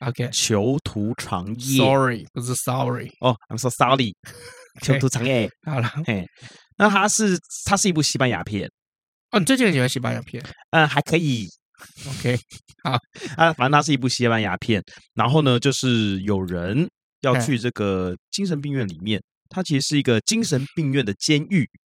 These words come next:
Speaker 2: 哦，去里面就是劫穷一个犯人出来。
Speaker 1: 嗯。
Speaker 2: 那里面的典狱长当然不可能就是把这样的犯人放出来嘛。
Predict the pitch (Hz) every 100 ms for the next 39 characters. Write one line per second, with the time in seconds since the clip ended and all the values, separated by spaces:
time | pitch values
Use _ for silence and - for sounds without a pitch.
0 | _ _ _ 107 95 - 143 101 92 120
1 | 107 107 - 101 - 101 101 - 92 98
2 | 101 - 107 85 82 - 98 73 175 180
3 | 135 - _ - 131 117 107 101 139 117
4 | 104 101 123 104 87 107 95 - 82 76
5 | - _ _ _ - 107 - 95 123 110
6 | - 107 90 101 92 95 92 - 60